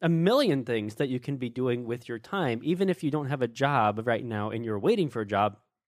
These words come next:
As we talked about in last week's episode, right,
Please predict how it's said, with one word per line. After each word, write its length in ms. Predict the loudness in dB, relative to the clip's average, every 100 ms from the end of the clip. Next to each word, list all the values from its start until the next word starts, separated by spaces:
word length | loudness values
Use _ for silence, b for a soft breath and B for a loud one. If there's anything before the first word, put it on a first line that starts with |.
| _ _ b b
As 100 | -4 -2
we 60 |
talked 220 | 0 0 2
about 280 | 4 4
in 120 | 2 -2
last 200 | -2 -2
week's 160 | -2
episode, 520 | -2 -2 -2 0 0 -2 b b b b 0
right, 320 | 0 0